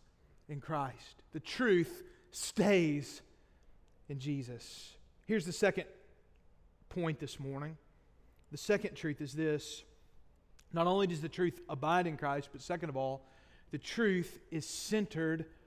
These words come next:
on Christ. The truth is centered on Christ. And I want you to remember this. Our commitment as Christians to the truth is not a generalized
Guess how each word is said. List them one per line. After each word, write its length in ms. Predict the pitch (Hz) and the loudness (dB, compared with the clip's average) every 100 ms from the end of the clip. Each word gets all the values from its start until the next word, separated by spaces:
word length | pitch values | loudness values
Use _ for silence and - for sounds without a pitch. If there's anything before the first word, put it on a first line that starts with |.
| _ _ - | _ _ 2
on 280 | 220 220 214 | 6 6 4
Christ. 680 | - 147 127 - - - - - _ - - - _ - | 0 0 0 -6 -18 -20 -20 -20 _ -20 -20 -20 _ -4
The 100 | 170 | -4
truth 720 | - - 262 220 214 - - - _ _ - - | -2 6 8 10 8 0 -14 -20 _ _ -20 -6
is 140 | 170 | -6
centered 760 | - - 226 214 185 165 165 156 - - - - - _ - _ - | -4 2 4 4 2 2 0 -4 -16 -20 -20 -20 -20 _ -20 _ -4
on 240 | 214 214 | 0 0
Christ. 560 | 165 156 120 - - - - _ - - - - - - - - | -2 -2 -4 -6 -18 -20 -20 _ -20 -20 -20 -20 -20 -20 -20 -4
And 80 | 165 | 2
I 60 | 180 | 4
want 200 | 202 190 | 4 2
you 60 | |
to 60 | 175 | 2
remember 240 | 170 180 156 | 4 2 2
this. 400 | 147 139 - - - - - - - - - - - - - - - - | 0 -2 -10 -16 -20 -20 -20 -20 -20 -20 -20 -20 -20 -20 -20 -20 -18 0
Our 280 | 185 208 240 | 8 8 8
commitment 500 | - 208 208 208 208 | 4 0 2 2 2
as 140 | 202 | 0
Christians 520 | - 196 190 175 165 - | 2 2 2 -2 -4 -2
to 100 | 180 | -4
the 100 | 185 | -2
truth 580 | - 160 143 156 160 - | -2 0 2 0 -2 -6
is 160 | 156 156 | -4 0
not 160 | 180 | 2
a 60 | 160 | 2
generalized 1120 | 131 190 202 190 185 175 175 175 196 - - | 2 2 4 4 4 2 0 -4 -4 -8 -14